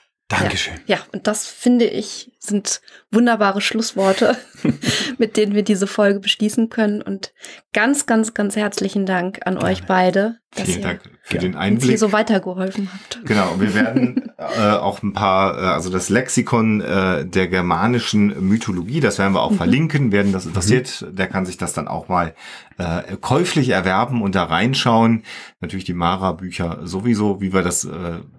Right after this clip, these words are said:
Speaker 3: die erste Mara-Box gewinnen kann. Das machen wir
Speaker 1: Mhm.
Speaker 3: gleich mit Tommy noch.
Speaker 1: Mhm.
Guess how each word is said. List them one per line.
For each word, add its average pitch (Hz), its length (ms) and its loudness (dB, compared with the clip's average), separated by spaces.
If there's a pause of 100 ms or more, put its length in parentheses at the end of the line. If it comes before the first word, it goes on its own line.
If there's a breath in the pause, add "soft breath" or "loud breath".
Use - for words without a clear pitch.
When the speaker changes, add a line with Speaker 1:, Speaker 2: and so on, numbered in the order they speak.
(200)
Speaker 3:
die 85 40 -8
erste 92 260 -2
Mara-Box 92 560 0
gewinnen 123 300 2
kann. 123 200 2
Das 98 120 -2
machen 92 160 0
wir 95 60 2
Speaker 1:
Mhm. 104 40 2
Speaker 3:
gleich 87 200 0
mit 87 120 -6
Tommy 143 280 2
noch. 131 360 0 (160 loud breath)
Speaker 1:
Mhm. 170 140 2